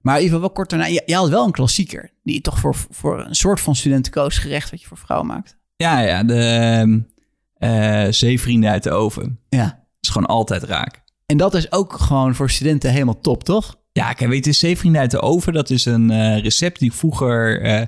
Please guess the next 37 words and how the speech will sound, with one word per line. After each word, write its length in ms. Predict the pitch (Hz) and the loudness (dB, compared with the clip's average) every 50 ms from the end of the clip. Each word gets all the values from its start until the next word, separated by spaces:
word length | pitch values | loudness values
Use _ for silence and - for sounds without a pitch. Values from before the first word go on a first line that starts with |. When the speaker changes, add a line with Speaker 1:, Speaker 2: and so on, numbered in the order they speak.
| - _ _ _ _ - | -6 _ _ _ _ -2
Speaker 2:
komt 180 | - 180 170 | 0 2 2
uit 140 | 170 135 113 | 4 2 2
Jamie 280 | 135 135 139 127 117 98 | 2 2 2 4 4 2
Oliver. 440 | 113 143 - - 170 208 233 - _ _ _ _ _ _ _ _ _ _ | 0 -2 -2 -2 -2 -2 -4 -8 _ _ _ _ _ _ _ _ _ _
Eh, 460 | - 113 117 117 113 110 107 104 101 | -2 0 2 2 2 2 2 2 2
het 120 | 98 92 - | 0 0 -2
is 60 | - | -2
zijn, 140 | - - - - - _ | -4 -4 -4 -8 -12 _
zijn 200 | - 120 127 - | 0 2 2 2
allereerste 640 | - - 135 151 147 117 113 131 127 - - 107 101 | 2 0 0 2 2 2 2 0 0 0 0 0 0
boek. 400 | 107 156 - - - - - _ _ - | 0 0 0 -2 -6 -8 -8 _ _ -2
En 300 | 123 120 120 120 117 117 | 0 2 2 4 4 2
dat 120 | 117 - | 2 2
heb 120 | 139 117 | 0 -2
ik 100 | 113 107 | 0 0
leren 520 | 113 117 113 110 110 110 107 107 107 107 107 | 0 0 0 0 2 2 2 4 4 4 4
maken 420 | 110 117 123 135 135 131 123 - - | 4 4 2 0 -2 -4 -6 -4 -2
toen 160 | - 104 107 | 0 0 2
ik 60 | 104 98 | 0 -2
een 60 | - | -4
jaartje 300 | 98 101 127 156 - 120 | -8 -12 -10 -6 -6 -6
of 100 | 107 104 | -6 -4
dertien 400 | - 117 113 117 - - 110 107 | -4 -4 -4 -2 0 2 4 4
was 240 | 107 110 107 - - | 4 2 0 -2 -4
of 60 | - | -4
zoiets. 540 | - 107 104 - - 110 107 - - - - _ _ _ _ _ _ _ _ _ | -4 -2 -2 0 0 -2 -2 -2 -4 -6 -8 _ _ _ _ _ _ _ _ _
En, 1040 | - 117 110 104 107 107 107 107 107 107 107 107 107 107 104 104 104 101 - - | -4 -2 0 0 0 2 0 0 0 0 2 2 4 4 4 4 4 2 0 -2
eh, 540 | - - 104 104 104 104 104 104 104 104 107 110 - _ _ _ _ _ | -2 -2 0 0 2 2 2 2 2 2 0 -2 -4 _ _ _ _ _
het 180 | - 113 117 135 | -4 -4 -2 0
is 80 | 135 | 2
super 220 | - 196 190 - - | 2 2 2 2 0
simpel. 500 | - 160 165 185 185 - 202 196 - - | 2 2 2 2 2 2 2 2 2 0
Het 240 | 113 120 - - - | 0 -2 -4 -4 -2
enige 360 | 175 196 214 214 190 - 185 | 2 4 4 4 4 2 2
waar 260 | 156 151 143 135 135 | 0 0 2 2 2
je, 140 | 131 127 127 123 120 117 117 117 117 117 113 113 113 113 113 117 113 | 2 2 2 2 2 2 2 2 2 2 2 2 2 2 2 2 2
ehm, 200 | 110 110 110 107 | 2 4 2 2